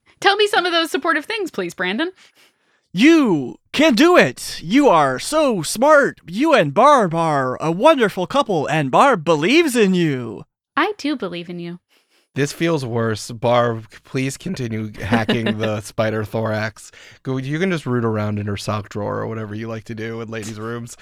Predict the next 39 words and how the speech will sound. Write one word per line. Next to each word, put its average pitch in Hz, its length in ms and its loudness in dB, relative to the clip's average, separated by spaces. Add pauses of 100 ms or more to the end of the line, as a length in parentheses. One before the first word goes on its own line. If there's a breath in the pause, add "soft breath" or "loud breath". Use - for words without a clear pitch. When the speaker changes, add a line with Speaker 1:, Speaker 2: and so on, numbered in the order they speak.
(120)
Speaker 3:
I, 269 200 6
Speaker 2:
I'm 254 80 2
Speaker 3:
I'm 214 60 0
Speaker 2:
not 311 180 6
a 311 60 6
Speaker 3:
fine. 233 80 2
Speaker 2:
pervert, 233 640 2
sir. 285 720 0
I - 100 4
Speaker 3:
Oh, 160 60 8
Speaker 2:
don't - 80 8
Speaker 3:
no, 170 80 8
Speaker 2:
know 170 80 6
Speaker 3:
but 156 100 8
Speaker 2:
why 254 220 6
you 254 180 0
think 262 240 0
I 247 120 6
am. 143 460 2
Speaker 3:
I'm 151 140 6
sure 208 220 -2
she 202 140 -2
has, 165 280 0
like, 139 280 -4
thousands 139 580 0
and 123 160 -6
thousands 117 580 -2
of 110 160 -4
lost 113 720 -4
New 120 160 -4
Mexican 113 580 -4
space, - 520 -8
uh, 110 200 -6 (120)
lost 123 320 0
New 127 80 -2
Mexican 107 500 -6
money. 107 300 -6 (280 soft breath)
I 120 180 0
d-, 117 240 -4